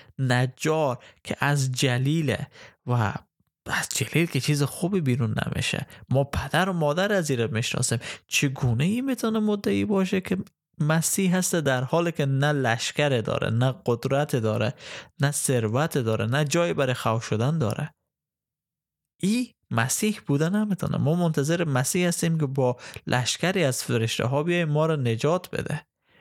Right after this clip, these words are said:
ما را از اسارت آزاد کنه، سرزمین ما را پس بگیره و ما، با ما پادشاهی بده.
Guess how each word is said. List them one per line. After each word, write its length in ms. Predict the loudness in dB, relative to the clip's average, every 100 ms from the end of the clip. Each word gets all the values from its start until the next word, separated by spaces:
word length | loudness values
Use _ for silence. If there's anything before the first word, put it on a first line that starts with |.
| -18 -4
ما 180 | 0 2
را 80 |
از 140 | 2 2
اسارت 580 | 0 2 2 2 -2 -6 _ _ _ _ -4
آزاد 440 | -2 0 2 0
کنه، 360 | -2 0 0 0 -4 -6
سرزمین 760 | 0 2 2 0 0 2 2
ما 160 | 2 2
را 120 | 2
پس 300 | 0 0 0
بگیره 440 | -2 0 0 0 -2 -8 -4
و 60 | 0
ما، 300 | 2 2 2
با 160 | 0
ما 160 | 2 0
پادشاهی 920 | 0 0 0 0 -2 0 -2 0 0
بده. 260 | 0 -4